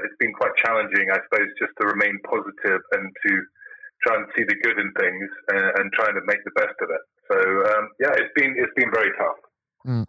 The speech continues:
Speaker 2: And albeit it has been a very challenging and indeed a very sensitive time, we are looking to try to find some silver lining in what has been a dark and dense cloud over all of us. Are there any positives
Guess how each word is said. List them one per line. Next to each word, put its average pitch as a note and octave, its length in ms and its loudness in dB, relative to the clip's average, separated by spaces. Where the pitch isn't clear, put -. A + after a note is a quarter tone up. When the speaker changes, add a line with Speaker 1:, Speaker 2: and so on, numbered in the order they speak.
Speaker 2:
And D#3 140 2
albeit D3 440 4
it B2 120 -2
has C3 260 0
been A#2 460 2
a A#2 80 -2
very A2+ 240 2
challenging A2+ 500 2
and A2 100 2
indeed A2 360 0
a - 20 0
very A2 220 2
sensitive - 640 -2
time, F#2+ 500 -2
we A#2+ 160 0
are A#2 320 6
looking A#2+ 260 -2
to - 80 -2
try A2 260 2
to - 100 -4
find G#2 360 0
some A2 320 0
silver G#2+ 360 2
lining G2 340 0
in G#2+ 120 0
what G2 180 -4
has A2 200 -2
been G#2+ 220 0
a F#2+ 60 0
dark F#2+ 340 0
and A2 100 -2
dense G2 280 -2
cloud G2 340 0
over F#2+ 320 2
all F2 220 2
of D2 100 -6
us. C2 220 -4
Are F#3+ 180 6
there E3+ 140 4
any B2+ 140 2
positives A2+ 760 0